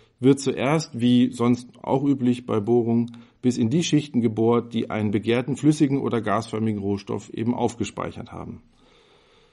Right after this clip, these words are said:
Wenn der Rohstoff jedoch im Gestein weit verteilt lagert und nicht von alleine zur Bohrung strömen kann,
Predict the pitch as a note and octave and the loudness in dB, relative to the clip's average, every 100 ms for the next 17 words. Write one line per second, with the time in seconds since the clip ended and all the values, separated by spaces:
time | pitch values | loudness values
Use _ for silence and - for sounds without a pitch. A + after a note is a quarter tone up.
0 | _ - B2+ C3+ C3+ G#3+ G#3 C3+ C#3 B2+ | _ 2 6 8 8 4 4 4 4 4
1 | C3 A#2+ A#2 A#2 A2 A#2 A2 G#2+ A2 G#2+ | 4 0 0 0 2 2 2 0 -2 -8
2 | G#2 G#2+ B2+ C#3+ D3 D#3 D3+ C3 G#2+ D3 | -4 -2 -2 0 0 -2 -2 -2 2 2
3 | F#3 - A#2 G2+ G2 G#2 C#3 D3 A2 - | 2 -2 -4 -2 0 0 0 0 0 -2
4 | A2 G#2 E3+ D3+ G#2 G2 - G#2 G2 F#2+ | -4 2 2 2 0 -4 -2 0 0 -2
5 | G#2 B2+ F#3+ | -4 -4 -4